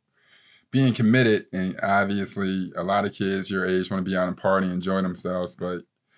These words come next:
your journey, your path was way different with the work ethic and, um, the accountability. But also, too, you picked up and for the sake of basketball, relocated.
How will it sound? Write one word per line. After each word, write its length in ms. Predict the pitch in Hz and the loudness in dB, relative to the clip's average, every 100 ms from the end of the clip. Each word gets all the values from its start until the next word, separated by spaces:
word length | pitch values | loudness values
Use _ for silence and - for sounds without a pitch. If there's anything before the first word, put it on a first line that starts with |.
| _ - | _ 0
your 160 | 120 | 2
journey, 360 | 120 123 127 120 | 4 4 6 6
your 160 | 110 113 | 4 2
path 420 | 127 113 110 - | 4 4 4 0
was 100 | 90 | -4
way 240 | 101 104 | 0 0
different 360 | 98 107 107 98 | 2 0 0 -4
with 120 | 95 | -4
the 80 | 92 | -4
work 280 | 95 98 107 | 0 0 0
ethic 440 | 98 - 101 104 | -4 -2 -4 -4
and, 180 | 95 92 | -4 -4
um, 360 | 90 90 90 - _ _ _ | -4 -6 -8 -12 _ _ _
the 80 | - | -6
accountability. 640 | 101 123 113 95 120 107 104 | 0 2 2 2 2 2 0
But 140 | 98 | 2
also, 340 | 110 127 113 | 4 4 0
too, 200 | 101 - | -2 2
you 160 | 131 104 | 2 2
picked 340 | - 113 - | 0 -4 -2
up 240 | 110 117 - | 0 0 -2
and 220 | 98 95 | -4 -4
for 100 | - | -4
the 60 | 101 | -6
sake 280 | - 110 107 | -2 -2 -2
of 100 | 98 | -4
basketball, 640 | 101 113 110 - 98 95 | -4 -4 -4 -6 -4 -4
relocated. 800 | 92 104 101 113 110 92 82 73 | -2 -4 -2 -2 -2 -8 -10 -12